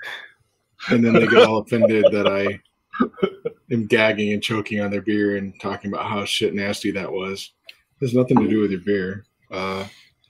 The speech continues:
in fact, I, I did, you know, in joking, I actually think it was Nate, uh, that <laughs> did that to me once, and, and I, I was able to step back and be like, "Technically, it's fine. Like, there's no flaws. You, you hit your notes.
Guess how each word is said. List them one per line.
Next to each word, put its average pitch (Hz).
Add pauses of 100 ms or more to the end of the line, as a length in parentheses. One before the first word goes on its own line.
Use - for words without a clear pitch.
(360)
in 131
fact, 170
I, 202
I 202
did, 208
you 190
know, 156
in 147
joking, 117
I 123 (100)
actually 156
think 135
it 135
was 107
Nate, 110 (500)
uh, 101
that 113
<laughs> -
did -
that -
to 139
me 117
once, 110
and, 104 (460)
and 139
I, 139
I 156
was 175
able 196
to 170
step 160
back 135
and 135
be 127
like, 120
"Technically, 170 (1200)
it's 131
fine. - (220)
Like, 110 (460)
there's 120
no 147
flaws. 113 (640)
You, 127
you 117
hit 139
your 139
notes. 110